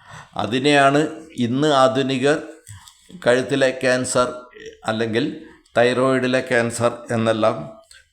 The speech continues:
പറയുന്നത്. മാംസത്തിൽ വളരുന്നതിനെ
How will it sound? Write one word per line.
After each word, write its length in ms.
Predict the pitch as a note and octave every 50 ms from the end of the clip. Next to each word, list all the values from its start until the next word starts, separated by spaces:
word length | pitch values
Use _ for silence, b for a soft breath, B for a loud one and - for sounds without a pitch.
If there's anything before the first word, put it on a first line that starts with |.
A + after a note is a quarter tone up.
| - - _
പറയുന്നത്. 580 | - B2 A#2 A#2+ A#2 A2+ G2+ F2+ F#2+ E2+ G2+ A#2+ C3+ - b b b b b b _ _ _ _ _ _ _ _ _ _ _ _ _ _ _ _ _ _ _ _ - - - -
മാംസത്തിൽ 680 | A2 G#2 A2+ B2+ C#3+ D3+ D#3 - - D#3+ D#3 - D#3+ D#3+
വളരുന്നതിനെ 760 | E3 D3+ C#3+ C3+ C3 C3 B2+ C3 C3 B2+ B2 A#2+ A#2+ A#2+ B2